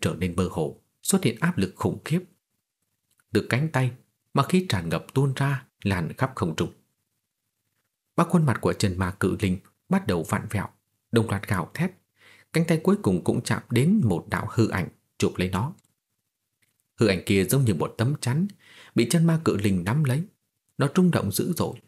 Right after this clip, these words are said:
như có linh tính, bất ngờ bật lên như muốn hóa thực. Bất ngờ tiếng nổ vang lên, cánh tay nắm tấm chắn nổ tung,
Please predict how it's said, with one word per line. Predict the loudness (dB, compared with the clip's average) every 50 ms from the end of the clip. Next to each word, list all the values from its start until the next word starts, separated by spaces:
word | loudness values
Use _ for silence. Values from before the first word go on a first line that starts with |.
| _ _ -2
như | -2 0 0
có | 2 0 0
linh | 2 0 0 0
tính, | -2 0 0 0 0 -2 _ _ _ _ _ _ _ -4
bất | -2 0
ngờ | 2 2
bật | 2 2 0 -2 -2 0 0
lên | 2 4 2 2 0 -4 -4
như | -2 -2
muốn | 0 2 0 0 0
hóa | -2 -2 -2 -2 -2
thực. | -4 -6 -8 _ _ _ _ _ _ _ _ _ _ _ _ _ _ _ _ _ _ _ _ _ _ _ _ 0
Bất | 0 0 2 2
ngờ | 0 2 2 2 2 2
tiếng | 2 4 4
nổ | 4 2 0
vang | 0 0 0 0 0 0
lên, | 0 -2 -2 -4 _ _ _ _ _ _ _ _ _ _ _ -2
cánh | -2 0 2
tay | 2 2 2
nắm | 2 2 2 2 2 2
tấm | 2 2 2 2
chắn | 2 2 2 2 4 4 4 2
nổ | 2 0 -4 -4 -2
tung, | 0 0 0